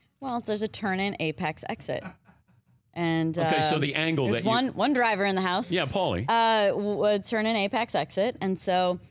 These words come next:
Speaker 1: he knows how to set it up. And he knows how to apex the corner, and yeah,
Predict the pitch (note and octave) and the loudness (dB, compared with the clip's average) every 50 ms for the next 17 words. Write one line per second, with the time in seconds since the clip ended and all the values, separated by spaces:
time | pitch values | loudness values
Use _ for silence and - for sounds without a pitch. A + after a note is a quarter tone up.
0 | _ _ _ _ _ _ G#3+ G#3+ G#3+ A3 A3 G3+ - - - _ _ _ _ _ | _ _ _ _ _ _ 0 2 2 2 2 0 -4 -10 -20 _ _ _ _ _
1 | F3 F#3+ G3 G3 - G3+ G3 G#3 - A#3 G3+ G3+ A#3 E4 F#4 - - - _ _ | -4 -4 -2 0 -2 -2 -2 -2 -2 -2 -2 0 0 -2 -2 -4 -6 -14 _ _
2 | _ _ _ _ _ - F#3 F3+ F3+ F#3 G3 F#3 F#3 F3 F3 - F#3 E3+ E3+ E3 | _ _ _ _ _ -4 -4 -2 0 0 0 0 0 -2 -2 -2 -2 0 -2 -2
3 | - F#3 F#3+ - - - - - D3 D3 D#3 F#3 A3+ A3+ - D#3 D#3+ E3+ - - | -2 -6 -6 -6 -12 -14 -10 -8 -8 -8 -6 -8 -8 -8 -8 -10 -10 -12 -10 -8
4 | - - E4 | -6 -6 -6